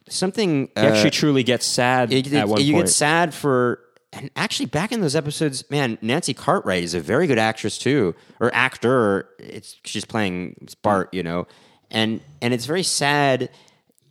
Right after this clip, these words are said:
Speaker 1: Whether or not you're religious or not, or believe in a soul, there is something sad about losing something that's a part of you, you know,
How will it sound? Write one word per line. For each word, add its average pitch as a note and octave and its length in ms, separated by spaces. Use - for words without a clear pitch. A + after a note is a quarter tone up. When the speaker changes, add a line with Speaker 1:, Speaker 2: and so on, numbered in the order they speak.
Speaker 1:
Whether D3 280
or F3+ 40
not E3+ 160
you're B2 140
religious C3 440
or A2 60
not, G2+ 140
or G2+ 60
believe G#2+ 300
in G#2 100
a F#2 60
soul, C3 440
there G#2+ 180
is G#2+ 80
something B2 340
sad A#2 380
about G2 440
losing C3+ 500
something A2 360
that's F#2+ 180
a F2+ 40
part C#3 440
of E2+ 100
you, D2+ 180
you E2 180
know, F2+ 340